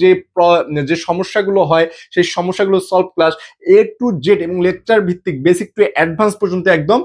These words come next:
তোমরা এই ব্যাচে পেয়ে যাবে। এই জন্য ব্যাচের নাম হচ্ছে জিএসটি আইসিইউ জিরো পয়েন্ট ফোর। বিশেষ করে যারা সেকেন্ড টাইমার আছো, সেকেন্ড টাইমাররা কিন্তু এই জিএসটি হচ্ছে লাস্ট ভরসা, যার কারণে তোমরা এখানে নিশ্চিন্তে এনরোল করে ক্লাসগুলো করতে পারো, এবং এনরোল করতে চাইলে জিরো ওয়ান সেভেন টু জিরো এইট টু এইট জিরো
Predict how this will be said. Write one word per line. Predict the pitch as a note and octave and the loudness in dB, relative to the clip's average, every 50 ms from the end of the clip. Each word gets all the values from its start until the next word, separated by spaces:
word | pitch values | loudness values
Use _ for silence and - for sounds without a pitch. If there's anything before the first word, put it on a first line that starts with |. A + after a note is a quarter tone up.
| - - - - - | -4 -12 -14 -6 -4
তোমরা | F3 F3+ F#3+ F#3 | 0 2 2 2
এই | F3 C3 B2 | 2 2 2
ব্যাচে | D#3 D3+ D3+ - F#3+ F#3 - | 0 0 0 -2 -4 -2 0
পেয়ে | G3 F#3 D#3 | -2 -2 0
যাবে। | D#3 D#3 D#3+ | 0 0 0
এই | D#3+ E3+ | 2 0
জন্য | F#3 F#3 E3+ | 0 0 0
ব্যাচের | F3 E3+ - F#3 F3 | -2 -2 -2 -2 -2
নাম | E3+ F3 | -2 -2
হচ্ছে | F3 F3 F#3+ D#3+ C3+ | -2 -4 -6 -8 0
জিএসটি | D3 F3 E3+ E3+ - F#3+ F3+ - - C#3 | 0 0 0 0 -2 -2 -2 0 2 0
আইসিইউ | D3+ D3 - F3+ F3 D3+ C#3+ | 0 0 2 0 0 0 2
জিরো | D3+ D#3 - | 0 0 0
পয়েন্ট | D#3+ D3+ D3+ - | 0 -4 -4 -2
ফোর। | - D3 A#2+ D3+ | -4 -2 0 0
বিশেষ | D#3 - | -2 -2
করে | - F#3 F#3 | 0 2 2
যারা | F3+ E3 - - | 2 2 0 -2
সেকেন্ড | G3 G3 A3 A3 G#3 | 0 0 0 0 0
টাইমার | G#3 F#3 F3 D#3+ C3+ | 0 2 2 2 0
আছো, | A#2+ - C3 G#2 - - - - - - | 0 0 -2 -4 -4 -6 -18 -10 -8 -2
সেকেন্ড | - F#3 F#3 G3 G3+ | 0 0 0 2 0
টাইমাররা | G3+ G3+ G3 G3 F#3+ F#3+ - G3 | 0 0 0 2 0 0 -2 0
কিন্তু | F#3+ F#3 F#3 G3 F#3 | 2 4 4 6 6
এই | F3+ F3 D#3+ | 4 4 4
জিএসটি | F#3 F3+ F3+ - F#3 | 2 2 2 0 -10
হচ্ছে | F3+ - E3+ D#3+ E3 | -6 -4 -2 0 2
লাস্ট | E3+ D#3+ - - D3+ | 0 0 -2 -6 -4
ভরসা, | C3+ A#2+ C#3+ C3+ - C#3+ A#2+ C#3+ | 0 0 0 0 -2 -4 -2 0
যার | D#3+ E3+ F3 | -2 0 0
কারণে | G3+ G3+ G#3 B3 D4+ C#4+ - - - - | -2 -2 0 0 -2 -2 -6 -16 -10 -8
তোমরা | F3+ F3+ F#3+ G3+ G3 F#3+ | -6 -2 2 2 2 2
এখানে | G3 G#3+ G#3 G3 F3+ | 2 2 0 2 2
নিশ্চিন্তে | F3+ F3+ - - - A3 G#3+ G#3+ G3+ - A3+ A3 G#3+ - E3 | 2 0 0 -4 -6 -6 -6 -6 -4 0 0 0 0 0 -2
এনরোল | F3 F3+ F#3 G3+ G#3 G3+ - | -2 0 2 0 0 2 2
করে | G#3+ G#3+ G#3 G#3 | 2 2 2 2
ক্লাসগুলো | F3 E3 E3+ E3 F3+ G3+ G3+ - | 0 0 0 0 -2 -4 0 0
করতে | G3 G3 G3+ | -2 -2 0
পারো, | G#3 B3 A#3+ | -2 0 0
এবং | A#3 G#3+ G#3+ - - G3 | 0 -2 -4 -6 -6 -6
এনরোল | G#3+ A#3 B3 A3 A3 | -6 -4 -6 -4 -4
করতে | F3+ - E3 D3+ | -6 -6 -6 -4
চাইলে | D3+ C#3+ D3+ G3 B3+ - - - - _ - B2+ | -2 -2 0 2 0 0 -2 -4 -18 _ -10 -6
জিরো | D3 D#3+ F#3+ | -2 2 2
ওয়ান | F#3+ F#3+ F3 - - | 2 2 2 0 -2
সেভেন | G3+ G3 G#3 G3+ F#3 | 0 0 -2 -4 -6
টু | G#3 F#3 | -10 -8
জিরো | G#3+ A3 A#3 G#3+ F#3 | -4 -2 0 0 0
এইট | F3+ F3+ F3+ - | 0 -2 -6 -6
টু | G#3 G#3+ | -4 -4
এইট | G#3 D#3+ C#3 | -4 -2 -2
জিরো | D#3+ F3 | -2 -2